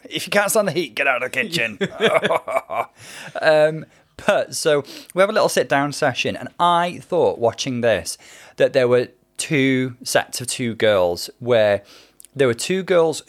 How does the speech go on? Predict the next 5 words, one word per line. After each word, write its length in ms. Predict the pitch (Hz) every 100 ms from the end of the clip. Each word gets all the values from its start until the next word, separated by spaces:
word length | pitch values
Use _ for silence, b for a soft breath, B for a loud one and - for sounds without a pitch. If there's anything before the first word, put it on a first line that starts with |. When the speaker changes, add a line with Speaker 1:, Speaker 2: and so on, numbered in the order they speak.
| -
Speaker 1:
who 360 | 135 127 127 -
Rue 360 | 123 131 135
and 120 | 123
Michelle 600 | 123 - 139 110 95 87 B B B
just 320 | - 110 107